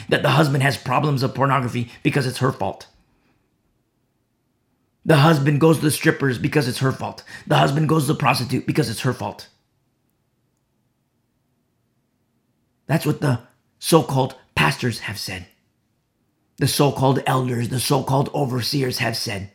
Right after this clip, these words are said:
And so the wife has been taken on a guilt trip. So a guy's at work.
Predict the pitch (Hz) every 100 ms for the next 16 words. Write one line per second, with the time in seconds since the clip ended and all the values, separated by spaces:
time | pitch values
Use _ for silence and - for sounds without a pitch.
0 | _ _ _ - 131 - 107 107 110 -
1 | 98 110 104 - _ - 113 113 107 101
2 | 104 - - 98 - _ - - _ _
3 | _ _ _ _ _ _ _ _ _ _
4 | _ _ _ _ _ _ _ _ _ _
5 | _ - 170 202 240 233 233 240 - 208
6 | - -